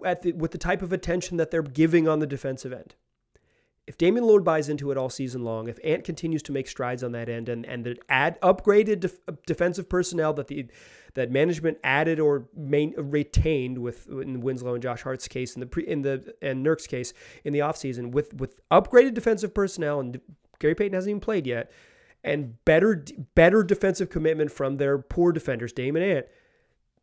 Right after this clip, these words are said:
this feels sustainable. They're the number one team in the West right now. I don't know if that's sustainable, but this is a good team.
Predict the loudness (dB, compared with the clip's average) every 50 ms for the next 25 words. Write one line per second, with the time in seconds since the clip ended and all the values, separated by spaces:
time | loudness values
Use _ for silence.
0 | _ _ _ -8 -8 -8 -8 -8 -4 -2 -2 -2 -2 -4 -6 -6 -6 -4 -2 -2
1 | -2 -2 -4 -4 -6 -14 -18 _ _ _ _ _ _ _ _ _ _ _ _ _
2 | _ _ _ _ _ _ _ _ -20 _ -4 4 4 6 6 6 4 4 6 6
3 | 6 6 6 4 2 0 0 0 2 2 2 2 2 0 0 -2 -4 -8 -8 -8
4 | -8 -12 -16 -18 -18 -20 -20 _ _ _ _ _ _ _ _ _ 2 2 2 4
5 | 2 2 0 2 0 0 0 -2 -8 -12 -12 -12 -12 -10 -10 -10 -10 -10 -10 -12
6 | -8 _ -2 -2 0 0 2 2 2 4 4 2 0 -2 -2 -2 -2 -2 -4 -6
7 | -8 -4 -4 -4 -4 -6